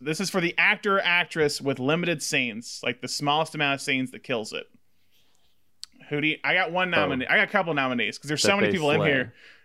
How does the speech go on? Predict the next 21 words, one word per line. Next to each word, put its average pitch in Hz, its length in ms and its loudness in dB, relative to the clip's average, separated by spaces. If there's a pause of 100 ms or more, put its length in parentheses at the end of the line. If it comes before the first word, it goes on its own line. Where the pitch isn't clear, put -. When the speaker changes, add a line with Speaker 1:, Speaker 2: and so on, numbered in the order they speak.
Speaker 1:
Yeah, 147 360 2 (160)
like, 170 200 2
one 214 280 2
or, 247 80 4
like, 196 180 0
a 185 80 -4
couple, 240 260 0
just - 120 -8
a 190 40 -6
couple 220 360 -2
scenes. - 720 -4 (100)
Speaker 2:
Yeah. 82 180 -6 (1160)
Uh, 190 400 0
yeah, 214 160 -2
I'm 196 80 -2
looking 214 220 -4
at 196 140 -4
the 156 60 -6
cast 165 380 -6
here 139 320 -2
on, 104 1120 -4